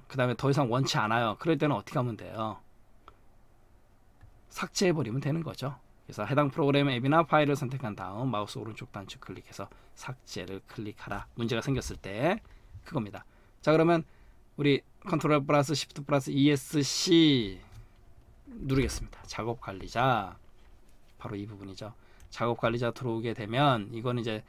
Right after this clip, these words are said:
다음, 다음 포인트 시간에 배우니까 그때 가서 배우기로 하고요. 자, 시작 프로그램. 여기서, 여기서 시작을 원치 않는 프로그램이 있다. 그러면 R 캡처 누른, 누르고 나서 예를 들어서 사용 안 함을 선택하면 돼요.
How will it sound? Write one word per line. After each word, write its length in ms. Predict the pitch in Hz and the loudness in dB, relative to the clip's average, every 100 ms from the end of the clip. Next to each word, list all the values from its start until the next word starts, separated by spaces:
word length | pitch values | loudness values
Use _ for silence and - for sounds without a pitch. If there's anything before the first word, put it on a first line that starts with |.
| - | -16
다음, 280 | - 120 127 | -2 0 2
다음 200 | 123 123 | 0 -2
포인트 320 | 123 117 107 | -2 -6 -6
시간에 320 | - 117 110 107 - | -10 -8 -8 -8 -8
배우니까 440 | 120 127 104 101 | -2 -2 -2 -8
그때 240 | - - 104 | -10 -8 -8
가서 160 | 101 | -8
배우기로 340 | 113 101 98 101 | -10 -10 -8 -6
하고요. 380 | 131 143 170 214 - - - | 0 6 6 4 -4 -20 -14
자, 120 | 104 | -8
시작 300 | 101 185 165 | -2 4 4
프로그램. 360 | - 117 98 - - - - - | 4 -2 -4 -12 -20 -20 -20 -4
여기서, 640 | 131 135 151 160 170 185 196 - - - | 2 4 6 10 12 12 8 0 -18 -12
여기서 560 | 104 107 117 147 160 - - - - _ _ _ - | -8 -6 4 8 6 4 -16 -20 -20 _ _ _ -14
시작을 540 | - 190 165 147 - 156 | -8 4 4 4 2 2
원치 360 | 131 131 - | 2 2 2
않는 260 | 120 113 113 | 2 2 -4
프로그램이 400 | - 117 117 123 | -4 -4 -2 -4
있다. 400 | 107 147 135 - - - _ - - _ _ _ _ | 4 6 8 4 -8 -20 _ -20 -20 _ _ _ _
그러면 460 | - 117 139 131 90 - - - _ _ - - - | -4 0 2 2 0 -10 -20 -20 _ _ -20 -20 -8
R 200 | 127 131 | -2 0
캡처 380 | - 135 - 127 | 0 -2 0 -2
누른, 440 | 113 104 101 101 - - | -2 -6 -6 -8 -14 -20
누르고 320 | - 117 107 110 | -14 -10 -6 -6
나서 240 | 104 110 | -6 -8
예를 120 | 110 | -8
들어서 280 | 104 92 135 | -8 -8 -6
사용 300 | - 170 175 | 0 4 4
안 160 | 110 127 | 4 4
함을 440 | 160 175 147 110 | 6 6 4 0
선택하면 480 | - 139 135 101 110 | -6 -8 -8 -12 -12
돼요. 260 | - 85 | -14 -16